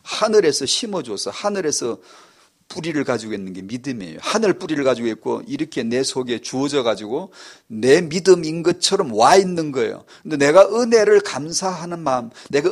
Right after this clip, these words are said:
은혜 아래 있고자 하는 이 중심이 만약에 없다면 믿음이 그런 큰 수술이나 큰 문제 앞에 가면 믿음이 없어, 어디 가는지 없어요.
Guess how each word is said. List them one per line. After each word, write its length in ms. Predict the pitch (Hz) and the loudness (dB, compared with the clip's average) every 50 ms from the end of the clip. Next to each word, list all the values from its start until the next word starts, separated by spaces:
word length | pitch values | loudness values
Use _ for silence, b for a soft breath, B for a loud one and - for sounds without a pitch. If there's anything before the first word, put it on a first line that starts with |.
| 208 | 2
은혜 180 | 226 233 233 240 | 2 2 2 2
아래 320 | 220 214 220 226 220 208 | 4 6 6 6 6 4
있고자 420 | 190 185 185 - - 202 190 185 190 | 2 2 -2 -4 0 0 0 0 0
하는 180 | 180 165 147 | -2 -4 -4
이 220 | 131 165 190 196 - | -6 -8 -8 -8 -8
중심이 680 | - - 165 180 190 - 170 202 196 180 147 123 - b b b | -8 -8 -8 -6 -6 -6 -6 -6 -6 -6 -8 -8 -10 b b b
만약에 380 | b 104 113 131 156 175 147 135 | b -2 0 2 0 2 2 2
없다면 640 | 113 120 143 - - - 180 175 165 143 131 127 135 b b b b b b _ | 2 2 2 0 2 2 2 2 2 -2 -8 -8 -12 b b b b b b _
믿음이 560 | - 135 196 247 214 240 220 196 180 147 - b b b b | -8 -4 -4 0 2 2 0 0 -2 -6 -8 b b b b
그런 420 | - - 220 233 247 233 220 202 | -2 0 2 2 2 0 -2 -6
큰 360 | - - - - - 220 226 | -8 -8 -8 -6 -6 -6 -6
수술이나 640 | 214 - - 247 - - 208 170 175 165 156 143 123 B B B | -6 -6 -6 -6 -2 -2 -2 -2 0 0 0 0 0 B B B
큰 240 | B - - 208 190 | B -6 -6 -4 -4
문제 180 | 165 165 156 175 | -4 0 4 4
앞에 220 | 165 160 - 160 | 4 4 4 2
가면 260 | 139 127 120 113 104 - b b b b | 0 0 0 -4 -10 -12 b b b b
믿음이 460 | - 180 269 285 285 269 277 285 240 185 - - - | -4 -2 -2 0 0 0 2 2 0 0 -2 -4 -4
없어, 380 | 117 135 240 - - - - - - - | 2 4 6 6 4 2 -10 -10 -6 0
어디 220 | - - 202 - | 2 2 4 6
가는지 300 | - 302 330 381 349 262 | 4 4 4 2 0 0
없어요. 560 | 160 160 165 - - 262 277 262 247 - - | 0 0 0 -2 -8 -8 -8 -10 -10 -10 -12